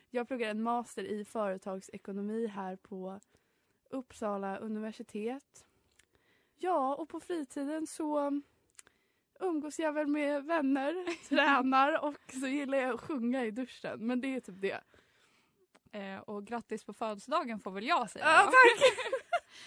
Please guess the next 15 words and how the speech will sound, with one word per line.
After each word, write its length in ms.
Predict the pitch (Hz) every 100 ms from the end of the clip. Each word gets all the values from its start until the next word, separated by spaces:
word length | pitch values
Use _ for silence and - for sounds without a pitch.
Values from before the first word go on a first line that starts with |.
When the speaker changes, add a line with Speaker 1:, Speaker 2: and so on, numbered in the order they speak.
| - - -
Speaker 2:
Eh, 400 | - 233 226 226
men 160 | 233 262
jag 200 | 294 277
heter 380 | 254 226 220 -
Emma 360 | 220 202 196
i 20 | 196
alla 160 | 208
fall, 340 | - 208 277 320 -
eh, 260 | 240 233
och 300 | 226 208 -
är, 420 | - 196 196 190 196
eh, 40 |
ganska 460 | 196 208 190 196 196
nyutexaminerad 1500 | 214 226 214 196 214 196 - - 202 196 190 185 185 190 -
socionom. 800 | - 214 - 247 403 - 107